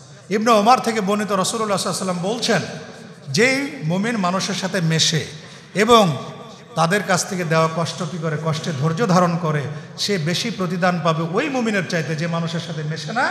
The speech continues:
এবং তাদের দেওয়া কষ্টে কি করে না, ধৈর্য ধারণও করে না।" তাহলে আমি দাওয়াত দিতে গেলে আমার অনেক সময় বাধার সম্মুখীন হতে হয়, কষ্টের সম্মুখীন হতে হয়। এই সময় আমাকে ধৈর্যের পরাকাষ্ঠা প্রদর্শন করতে হবে,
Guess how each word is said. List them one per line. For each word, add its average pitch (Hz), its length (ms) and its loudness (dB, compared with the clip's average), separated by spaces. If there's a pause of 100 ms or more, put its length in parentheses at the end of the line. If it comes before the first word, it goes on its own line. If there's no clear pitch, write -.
(380)
এবং 180 280 -2
তাদের 180 320 2
দেওয়া 160 280 6
কষ্টে 170 280 0
কি 165 100 -8
করে 165 200 0
না, 151 100 0
ধৈর্য 143 340 -2
ধারণও 165 520 2 (320)
করে 127 200 -4
না।" - 100 -14 (540)
তাহলে 202 140 6
আমি 220 140 4
দাওয়াত 180 380 6
দিতে 190 200 -2
গেলে 180 180 0
আমার 165 260 2
অনেক 165 180 -2
সময় 165 320 0
বাধার 147 280 2
সম্মুখীন 156 420 0
হতে 135 180 -4
হয়, 123 160 -4
কষ্টের 226 280 -2
সম্মুখীন 165 420 -2
হতে 143 160 -2
হয়। 113 120 -4 (260)
এই 185 120 2
সময় 185 240 2
আমাকে 165 320 0
ধৈর্যের 170 400 0
পরাকাষ্ঠা 147 520 -2
প্রদর্শন 151 440 -2 (360)
করতে 226 260 0
হবে, 147 240 4